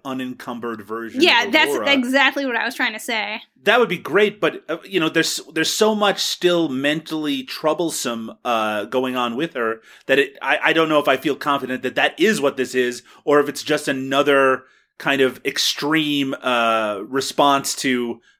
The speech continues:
Speaker 1: her situation, her recent changes in her life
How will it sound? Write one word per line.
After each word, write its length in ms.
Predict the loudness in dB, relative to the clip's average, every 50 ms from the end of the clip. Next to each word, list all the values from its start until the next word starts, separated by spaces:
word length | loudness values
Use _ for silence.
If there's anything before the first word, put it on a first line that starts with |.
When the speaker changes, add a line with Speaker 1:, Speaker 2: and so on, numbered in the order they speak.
| _
Speaker 1:
her 100 | 2 2
situation, 600 | 2 4 0 0 2 2 4 4 4 2 0 -2
her 100 | -2 -2
recent 360 | 0 0 -2 -2 -2 -4 -6 -4
changes 400 | -6 -4 -4 -2 -2 -2 -2 -2
in 80 | -2
her 120 | -2 -2 0
life 300 | 0 0 0 0 -2